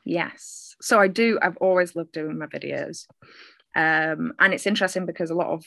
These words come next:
that kind of work works around, um, like, narratives. So I used to say, you know, when I was, when,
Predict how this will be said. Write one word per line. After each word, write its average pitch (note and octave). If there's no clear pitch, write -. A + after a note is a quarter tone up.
that E3
kind F3+
of E3
work E3+
works F3
around, E3
um, D#3+
like, -
narratives. G3+
So E3
I F3+
used F3
to -
say, D3+
you D3+
know, B2+
when E3+
I E3
was, D#3
when, E3+